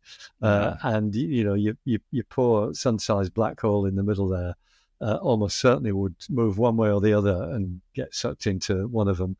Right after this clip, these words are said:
Speaker 1: uh, or ripped apart. But it's a nice, a nice thought experiment.
Speaker 2: It is.
Speaker 1: And, and, um, and I do quite like thinking <laughs> about things like that.
Speaker 2: Yeah. I, I love the way people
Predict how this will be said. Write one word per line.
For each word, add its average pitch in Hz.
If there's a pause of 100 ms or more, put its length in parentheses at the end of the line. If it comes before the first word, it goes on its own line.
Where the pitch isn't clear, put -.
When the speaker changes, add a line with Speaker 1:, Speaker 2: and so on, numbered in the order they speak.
(480)
Speaker 1:
uh, 90
or 98
ripped -
apart. 104
But 139
it's 156
a 143
nice, 151
a 160
nice 143
thought 143
experiment. 92 (400)
Speaker 2:
It 110
is. 196
Speaker 1:
And, 113
and, 107
um, 104 (480)
and 107
I 123
do 135 (100)
quite 120
like 123
thinking 113
<laughs> 110
about -
things 127 (100)
like 143 (160)
that. 131 (480)
Speaker 2:
Yeah. 117 (1200)
I, 147
I 196
love 135
the 120
way 101 (240)
people 104